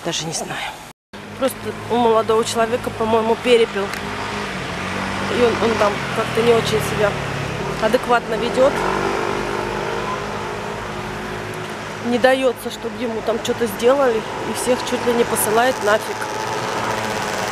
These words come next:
Вот так вот. Белочка, белочка. Я уже дома. Но прикол рассказать. Блинчики-то, кефир купила.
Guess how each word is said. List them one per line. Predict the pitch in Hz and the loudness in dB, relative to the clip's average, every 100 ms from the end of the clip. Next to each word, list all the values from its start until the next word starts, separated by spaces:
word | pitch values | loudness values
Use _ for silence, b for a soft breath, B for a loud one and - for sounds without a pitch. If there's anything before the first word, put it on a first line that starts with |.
| 104 107 | -2 -2
Вот | 107 | 2
так | 214 104 | 2 2
вот. | 104 104 - 202 196 - - - - - - - | -2 -2 -4 -2 -2 -2 -2 -2 -2 -2 0 2
Белочка, | 240 294 247 - 247 | 4 4 2 -2 -2
белочка. | 262 269 226 160 170 185 190 202 214 233 - - - - _ | 2 4 4 4 2 4 4 4 4 2 2 2 0 -4 _
Я | 214 226 247 | -4 2 4
уже | 240 233 | 2 -2
дома. | 220 233 247 - - _ _ _ | 0 2 2 -2 -10 _ _ _
Но | 220 240 220 190 - | -4 0 0 0 -6
прикол | 226 233 240 208 | -10 -4 0 0
рассказать. | 196 - 214 220 277 - - | -2 -4 -2 0 -2 -6 -14
Блинчики-то, | 190 233 196 190 - - 175 170 | -6 -2 -2 -4 -8 -12 -14 -10
кефир | 190 185 - 220 302 311 | -8 -8 -6 -4 0 0
купила. | 277 254 240 226 214 202 196 | 0 -6 -4 -2 -2 -2 -8